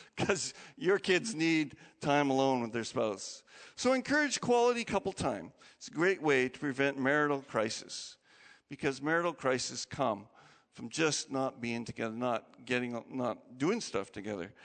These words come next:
And all of life is a grind, because the only thing you ever do together is the difficult parts of life, and you never have fun together. Well, you started dating a person, having fun together.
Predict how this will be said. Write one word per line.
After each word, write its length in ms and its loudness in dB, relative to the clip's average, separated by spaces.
And 220 -4
all 320 4
of 120 -2
life 320 2
is 120 -4
a 60 -8
grind, 480 0
because 300 -8
the 120 -12
only 240 0
thing 220 -2
you 140 -2
ever 240 0
do 200 -2
together 540 -2
is 360 -6
the 100 -10
difficult 480 -4
parts 280 -2
of 80 -6
life, 520 -6
and 160 -8
you 80 -6
never 320 0
have 380 -4
fun 420 -6
together. 440 -16
Well, 300 -2
you 80 -12
started 460 -2
dating 320 0
a 60 -8
person, 380 -8
having 280 -8
fun 260 -2
together. 400 -10